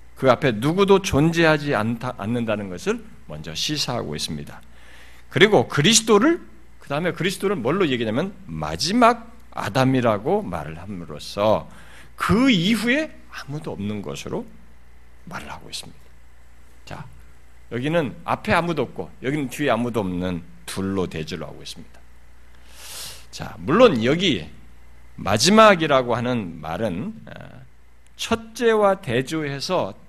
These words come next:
대표성을 가진 두 사람으로 지금 그런 말을 하고 있는 것입니다. 그런 의미에서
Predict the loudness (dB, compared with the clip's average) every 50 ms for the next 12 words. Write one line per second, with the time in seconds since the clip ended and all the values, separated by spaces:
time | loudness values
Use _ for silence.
0 | -20 -20 -16 -10 -6 -6 -6 -6 -8 -8 -4 -4 -2 -2 -2 -2 -2 0 0 0
1 | 0 -2 -4 -8 -10 -10 -8 -8 -8 -6 -8 -8 -10 -12 -16 -18 -20 -20 -16 -10
2 | -8 -6 -6 -4 -6 -8 -10 -12 -16 -20 -20 -20 -20 -20 -20 -20 -20 -20 -20 -20
3 | -20 -20 -20 -20 -20 -20 -20 -20 -20 -20 -20 -20 -20 -20 -20 -20 -20 -20 -20 -20
4 | -20 -20 -20 -20 -16 -8 -6 -4 -2 -2 -4 -4 -4 -4 -2 -2 -2 -2 -6 -14
5 | -20 -20 -20 -20 -20 -18 -16 -14 -14 -14 -16 -16 -16 -14 -12 -12 -10 -10 -10 -12
6 | -12 -12 -12 -12 -10 -10 -10 -10 -12 -12 -12 -12 -12 -12 -12 -14 -16 -16 -18 -18
7 | -18 -20 -20 -20 -20 -20 -12 -6 -2 0 2 2 4 2 2 2 2 2 2 2
8 | 2 0